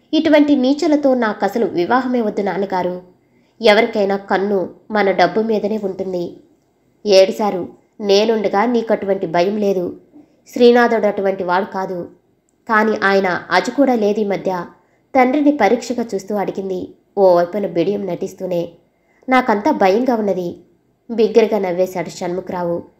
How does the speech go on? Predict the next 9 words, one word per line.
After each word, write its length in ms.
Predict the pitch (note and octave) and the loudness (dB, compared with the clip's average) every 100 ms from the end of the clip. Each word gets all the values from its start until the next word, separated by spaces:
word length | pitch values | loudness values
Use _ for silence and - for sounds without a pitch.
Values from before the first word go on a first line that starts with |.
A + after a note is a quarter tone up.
| _ _ _ | _ _ _
"నేనంత 360 | B3 A#3+ A#3+ A#3+ | 4 6 4 0
తెలివి 320 | A3 G#3 C4 | 0 0 2
తక్కువ 280 | D4 C#4+ A#3+ | 0 0 0
వాణ్ణా? 500 | G#3+ G3 F3 F#3 C4+ - _ - | 0 0 -2 -4 -8 -14 _ -4
ఇక్కడే 380 | F3 E3+ A3+ A#3+ | -4 -2 0 2
ఉన్నాడు 300 | A3 G#3 F#3+ | 2 -2 -2
శ్రీనాథుడు. 800 | - F3 F#3+ F#3+ E3+ D#3+ - _ _ _ | -4 -2 -2 -2 -2 -6 -10 _ _ _
నీకోసం 540 | A#3+ A#3 A3+ G3+ A#3+ A3+ | 2 4 4 2 2 0
నేను 340 | F#3+ F#3+ F3 | 0 2 0